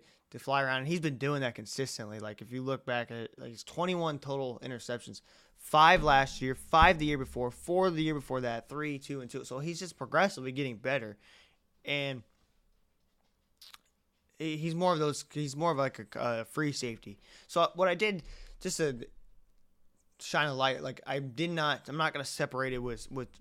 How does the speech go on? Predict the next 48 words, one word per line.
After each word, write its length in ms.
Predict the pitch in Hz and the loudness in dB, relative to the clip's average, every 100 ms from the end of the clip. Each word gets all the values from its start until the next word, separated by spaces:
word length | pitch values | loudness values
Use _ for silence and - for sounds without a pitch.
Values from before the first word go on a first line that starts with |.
| - | -16
free 240 | - 165 | -2 0
safety, 340 | 147 143 135 131 | 0 -2 -2 -6
strong 320 | - 143 135 | -2 -2 -2
safety 300 | - 123 123 | -6 -8 -10
is 80 | 117 | -12
the 60 | |
difference. 420 | 113 123 117 120 - | -10 -8 -6 -6 -6
Like, 180 | 117 | -2
I 120 | 135 151 | -2 -2
just, 200 | 147 120 - - - - 123 | -2 -6 -10 -10 -10 -12 -6
I'm 160 | 147 151 | -4 -2
taking 360 | 160 147 131 | -4 -4 -6
one 200 | 131 151 | -2 -2
safety, 640 | 151 147 143 139 135 127 - | -2 -2 -4 -4 -4 -4 -8
and 120 | 123 | -8
I 60 | |
gotta 180 | 123 127 | -4 -6
stick 240 | 120 131 123 | -6 -8 -8
with 120 | 113 | -10
one. 260 | 110 110 - - - - | -10 -10 -12 -20 -20 -20
So 440 | - - 127 120 - _ _ _ | -8 0 0 0 -4 _ _ _
it, 120 | - 131 | -8 -2
whether 300 | 139 151 151 | 2 2 2
they're 140 | 143 | 0
a 60 | 135 | -2
free 260 | - 165 | 0 -2
safety, 560 | 147 143 139 135 131 131 | 0 -2 -2 -4 -6 -6
it's, 220 | 123 - | -10 -12
there's 240 | - 139 | -10 -6
a 20 | 139 | -2
little 140 | 160 | 0
bit 120 | 151 | 0
difference 360 | 143 160 147 135 | -2 -2 -4 -6
of 120 | 123 | -8
a 140 | 123 | -8
guy 320 | 117 127 127 127 | -4 -2 -2 -4
that 160 | 117 | -8
can, 220 | - 110 - | -14 -18 -18
that 160 | - 123 | -16 -16
can 100 | - | -8
come 160 | 143 135 | -4 0
down 200 | 123 123 | 0 0
in 80 | |
the 40 | 120 | -2
box 440 | 107 120 120 - | 2 2 2 -2
and, 160 | 117 98 - _ - | -12 -14 -20 _ -14
and 100 | 120 | -8
he, 180 | 123 | -6